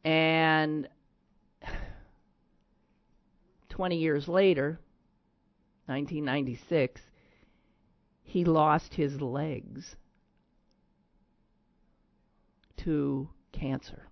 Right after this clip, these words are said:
lymphoma. There's gonna be good news? Yes,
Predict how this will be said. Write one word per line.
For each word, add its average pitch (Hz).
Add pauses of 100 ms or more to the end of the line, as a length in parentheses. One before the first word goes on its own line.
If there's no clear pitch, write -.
(260)
lymphoma. 123 (3000)
There's 131
gonna 131
be 117
good 127
news? 196
Yes, -